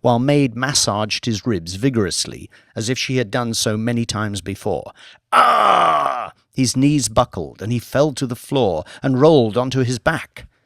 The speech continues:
Maid instantly fell over him and began checking his breathing. He is out! His heart has stopped! She looked up at Banks, who looked around for some way to call for help. Hit that button!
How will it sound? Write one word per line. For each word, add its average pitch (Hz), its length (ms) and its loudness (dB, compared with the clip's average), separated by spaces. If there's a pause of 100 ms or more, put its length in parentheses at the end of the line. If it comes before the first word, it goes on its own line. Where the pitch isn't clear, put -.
(140)
Maid 156 340 4
instantly 123 520 -2
fell 147 260 0
over 180 220 4
him 98 260 -2 (200)
and 127 80 -6
began 156 320 0
checking 165 420 -2
his 123 200 -2
breathing. 143 600 -2 (880)
He - 200 0
is 240 160 2
out! 240 420 0 (420)
His - 200 -2
heart 240 220 4
has 196 120 2
stopped! - 540 -2 (380)
She - 180 -10
looked 92 240 -8
up - 180 -4
at - 80 -10 (140)
Banks, - 540 -4 (480)
who 110 100 -2
looked 160 240 0
around 123 340 0
for 120 80 -2
some 147 260 0
way 139 140 2
to - 120 -6
call 139 200 2
for 135 140 -2
help. 131 360 -2 (760)
Hit - 260 0
that 220 240 2
button! - 480 -2